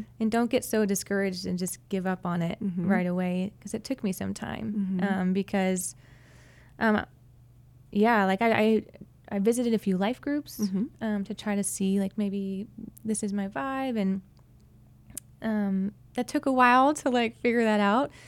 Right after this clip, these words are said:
Speaker 1: Um, but I did end up finding a life group, um, and found friends there, and we were all in kind of a similar season,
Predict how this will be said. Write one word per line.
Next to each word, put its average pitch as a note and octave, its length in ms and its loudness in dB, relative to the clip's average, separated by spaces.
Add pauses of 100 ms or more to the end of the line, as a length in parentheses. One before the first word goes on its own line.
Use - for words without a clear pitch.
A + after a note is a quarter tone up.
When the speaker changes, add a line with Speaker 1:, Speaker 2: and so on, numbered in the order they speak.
(420)
Speaker 1:
Um, G#3 460 4
but B3 140 2
I C4+ 160 4
did D4 340 2
end A3+ 200 2
up A3+ 120 0
finding G3+ 760 0
a G3 80 -4
life F#3+ 320 -4
group, G3 420 -6 (220)
um, G3+ 400 -6
and G#3+ 160 -2
found F#3+ 520 -2
friends G#3+ 400 -2
there, G3 520 0
and F3+ 400 -4 (720)
we A#3+ 80 6
were A#3 100 6
all A#3 220 6
in A#3 120 0
kind A#3 140 0
of G#3+ 60 2
a G#3 60 2
similar A3+ 380 0
season, B3 760 -4